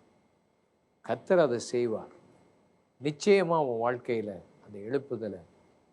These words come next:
பார்ப்பான். ஆகினால சத்துருக்களோட நீ எப்படி இருக்கணும்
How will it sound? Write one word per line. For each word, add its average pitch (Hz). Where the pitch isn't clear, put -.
பார்ப்பான். -
ஆகினால 107
சத்துருக்களோட 143
நீ 104
எப்படி 104
இருக்கணும் 87